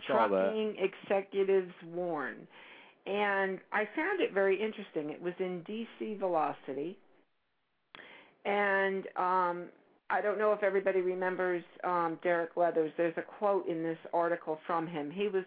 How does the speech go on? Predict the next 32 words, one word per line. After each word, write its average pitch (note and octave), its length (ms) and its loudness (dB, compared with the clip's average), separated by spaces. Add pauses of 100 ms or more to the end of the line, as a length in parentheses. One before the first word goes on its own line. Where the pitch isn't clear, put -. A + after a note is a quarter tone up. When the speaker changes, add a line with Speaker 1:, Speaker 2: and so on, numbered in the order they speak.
Speaker 2:
one F3 180 -2
of E3+ 120 -6 (120)
the D#3 260 2
people E3 280 -4 (100)
on D3 260 -4
Truck F3 180 -4 (120)
Talk, C#3 300 0 (560)
uh, D3+ 200 2 (100)
when D#3+ 200 0
we D#3+ 160 0
went D#3+ 280 -2 (160)
to, D#3 400 -2
um, D3+ 340 0
Willie's E3 260 4 (160)
place E3 320 0
in D#3 220 -6
Dallas, D#3+ 460 0 (140)
and D3+ 220 -4
he E3 180 -8
represented, D#3 1000 -2 (480)
uh, D3+ 320 2 (100)
Werner, D#3+ 460 0 (480)
and D3 260 -2
he E3 220 -6
sat D3+ 160 0
on D3+ 160 -2
the D3+ 100 -6 (120)
stage D3+ 420 0 (140)
with C#3+ 240 -2 (180)
one D3 260 -4
of C#3 80 -8
his C#3+ 140 -8